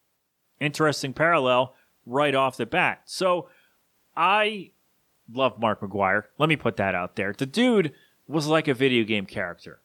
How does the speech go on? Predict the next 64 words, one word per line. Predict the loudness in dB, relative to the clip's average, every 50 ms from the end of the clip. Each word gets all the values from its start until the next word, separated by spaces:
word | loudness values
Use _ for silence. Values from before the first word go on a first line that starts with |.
| _ _
right? | -2 0 0 0 0
He | -2 -2
was | -2 -2 -2 -4
just | -2 -2 -2 -2 -2 -4
a | -4
big | -2 -2 -2 -2 -2 -4 -4 0
dude, | 2 4 4 4 4 2 2 0 -2 -6 -12 -20 _ _ -6
and | -4 -2 -2
he | -2 -2
just | -4 -8 -10 -8 -8 -6 -4
hit | -2 -2 0 0
home | 0 -2 0 0
runs | 0 0 0 0
all | 0 -2
the | -2 -4
time. | -6 -8 -8 -10 -10 _ _ _ _ -8
Like, | -8 -6 -8
of | -6 -2
course, | 0 0 0 0
he | -2 -6
struck | -2 0 0 0 2 2
out | 2 2 2
a | 2
lot | 0 0 2 2 2 0
and, | -2 -4 -8 -12 _ _ _ _ _ _ -10
you | -6 -4
know, | -4 -4
whatever, | -2 0 0 2 2 2 2 0 0
but | 2 0 0 0 -4 _ _ _ _
he | -6 -2
hit | 0 0
home | 0 0 0
runs | 0 0 0
all | -2 -4
the | -6
time. | -6 -8 -10 -10 -12 -8
So | -4 -2 0
that | 2 2 2
was | 0 -2 -2
fun | -2 0 0 2 2
to | 2
watch. | 2 4 2 2 0 -2 -6
When | -4 -2
you're | 2 2 2
a | 2
kid, | 0 0 0 2 2 2 0 -4 -10 _ _ _ _
even | -6 -4 -2 0
now, | 2 2 2 0
as | 0 -2 -2
an | -2 -2
adult, | -2 0 0 0 0 0 -4 -6 -8
it's | -8 -6
fun | -2 0 0 0 2
to | 2
watch | 2 2 2 0 -2
people | -4 -4 -2 0
hit | 0 2 2
home | 2 2 2
runs, | 2 0 0 -2 -4 -16 -14 -8
right? | -6 -6 -6
The | -4 -4
home | -4 0 0
run | 0 0 2
derby | 2 2 2 0 -2 -4 -6